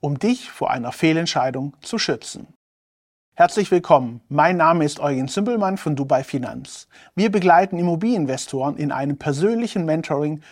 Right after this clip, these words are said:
unabhängig und neutral, und finanzieren Immobilien in Dubai.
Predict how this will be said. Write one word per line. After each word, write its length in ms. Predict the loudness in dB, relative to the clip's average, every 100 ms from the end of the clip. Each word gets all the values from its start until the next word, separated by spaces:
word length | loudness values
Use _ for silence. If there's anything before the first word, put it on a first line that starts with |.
| -8
unabhängig 720 | 0 4 4 2 -2 -2 -4 0
und 220 | 0 2
neutral, 520 | 0 2 2 2 2 -8 -14
und 140 | -8 -4
finanzieren 640 | -2 -4 -4 -6 -4 -4
Immobilien 640 | -4 -6 -4 -4 -2 -2 -2
in 160 | -2
Dubai. 400 | -2 -2 -6 -12